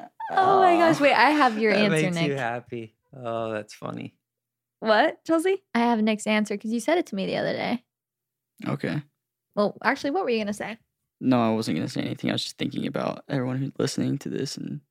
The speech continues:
Speaker 3: <laughs>
Speaker 2: if we should take it
Speaker 1: Judging me?
Speaker 2: out.
Speaker 1: No, it's great. It's funny, babe.
Speaker 2: Mm.
Speaker 1: Um, you said you like it when I make my vegan sandwiches for some reason.
Speaker 2: Oh, yeah.
Speaker 4: Aw, that's cute.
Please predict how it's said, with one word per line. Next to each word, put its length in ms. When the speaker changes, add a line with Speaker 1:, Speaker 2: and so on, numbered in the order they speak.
Speaker 3:
<laughs> 280
Speaker 2:
if 680
we 80
should 180
take 80
it 120
Speaker 1:
Judging 80
me? 60
Speaker 2:
out. 340
Speaker 1:
No, 240
it's 140
great. 240
It's 120
funny, 220
babe. 220
Speaker 2:
Mm. 380
Speaker 1:
Um, 480
you 200
said 220
you 80
like 200
it 40
when 100
I 80
make 220
my 240
vegan 400
sandwiches 560
for 120
some 220
reason. 240
Speaker 2:
Oh, 140
yeah. 400
Speaker 4:
Aw, 140
that's 240
cute. 680